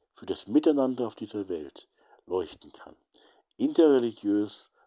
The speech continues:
und zwischenmenschlich. Da, wo Menschen lieben, ist dieses Licht. Auch da, wo Menschen gemeinsam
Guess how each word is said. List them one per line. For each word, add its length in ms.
und 120
zwischenmenschlich. 1080
Da, 320
wo 140
Menschen 540
lieben, 460
ist 280
dieses 320
Licht. 580
Auch 140
da, 200
wo 60
Menschen 420
gemeinsam 840